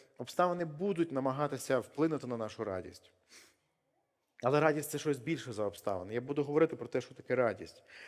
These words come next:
Але рішення радіти — це наше рішення. Це, це те, що Бог кладе на нас. Це не те, що ми можемо визначити через те, якщо я став на вагу: "О, я сьогодні радію, бо вона показала добре",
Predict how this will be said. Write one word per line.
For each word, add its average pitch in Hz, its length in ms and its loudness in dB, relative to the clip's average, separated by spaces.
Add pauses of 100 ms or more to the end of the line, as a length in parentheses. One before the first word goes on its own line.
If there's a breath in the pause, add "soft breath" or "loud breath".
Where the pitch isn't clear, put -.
(100)
Але 143 220 12
рішення 165 420 4
радіти — 160 400 6
це 160 180 2
наше 170 400 2
рішення. 143 460 -2 (360 loud breath)
Це, 165 380 6 (280)
це 160 140 4
те, 190 160 2
що 185 160 -2
Бог 180 220 4
кладе 170 240 2
на 165 140 0
нас. 160 460 -2 (1400)
Це 151 100 -4
не 170 100 -2
те, 202 160 4
що 185 120 -2
ми 175 100 2
можемо 170 600 4 (220 loud breath)
визначити 156 800 6
через 147 300 6
те, 156 220 8
якщо 151 240 6
я 147 120 8
став 151 280 8
на 147 60 6
вагу: 147 460 4
"О, 147 80 12
я 147 120 6
сьогодні 139 360 0
радію, 143 440 2
бо 135 120 0
вона 131 280 4
показала 131 440 2
добре", 156 400 4